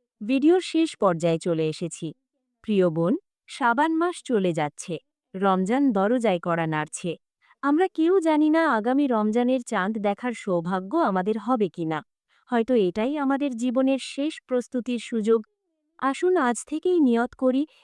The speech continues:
এই শাবান মাসকে আমরা হেলায় হারাবো না। আমাদের প্রতিটি দিন, প্রতিটি মুহূর্ত যেন আল্লাহর সন্তুষ্টির জন্য হয়। আল্লাহ আমাদের সবাইকে রমজানের জন্য কবুল করুন। আজকের আলোচনা যদি আপনার হৃদয়ে সামান্যতমও নাড়া দিয়ে থাকে,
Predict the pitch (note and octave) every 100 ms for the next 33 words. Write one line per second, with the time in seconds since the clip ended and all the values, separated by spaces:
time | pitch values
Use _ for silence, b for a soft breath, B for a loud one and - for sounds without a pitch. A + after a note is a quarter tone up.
0 | b D4 E4 - C#4 B3+ D4+ D4+ D4 C#4
1 | D#4+ D#4 A#3 A#3+ - A#3 B3 F#3+ E3 F3
2 | D#3+ D#3+ D#3 C#3+ - _ _ _ - G3
3 | F#3 F#3 F3+ - A3 E4 E4 C#4+ F3+ F3
4 | C4 _ _ - E4 E4+ G4 F#4+ C4+ B3
5 | D4 - D#4 C4 C4 C4 F#3+ F3+ F#3+ C4+
6 | - D4 D4 C4+ A3+ G3 E3 D#3 E3+ E3
7 | D#3+ F3 D#3 - _ _ _ _ G#3 G#3
8 | A3 D#4 B3 G#3 G3 - F#3 E3 G3 A3
9 | C4+ G#3 F3+ F3+ G#3 A#3+ E3+ E3 D#3 E3
10 | C#4 C#4+ A3+ G3+ E3 E3+ D#3+ D3+ D3 _
11 | _ _ _ _ - C4 A#3+ F4 F4+ D#4
12 | D#4+ E4 D#4+ D#4+ C4+ A#3+ A#3 A#3+ B3 G#3+
13 | F#3+ F#3+ G#3+ B3 - F3 F3 G#3+ D#4 D#4
14 | D4+ D#4+ D#4+ F3 E3 A3 C#4+ G#3 - -
15 | C4